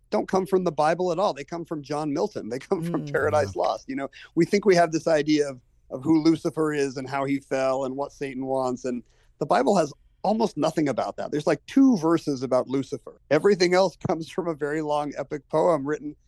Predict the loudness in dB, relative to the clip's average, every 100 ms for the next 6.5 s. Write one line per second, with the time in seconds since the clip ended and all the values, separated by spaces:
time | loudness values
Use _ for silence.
0 | _ -12 -10 0 2 2 2 2 4 2
1 | 2 -2 -2 -4 -10 _ _ -20 -18 -4
2 | -2 0 2 2 2 -4 -2 0 2 2
3 | 0 -2 -2 -2 -2 -2 -2 0 0 0
4 | -2 -4 -6 -8 -6 -6 -6 -4 -4 -4
5 | -6 -8 -8 -6 -4 -4 -2 -2 -2 -10
6 | -12 -10 -6 -6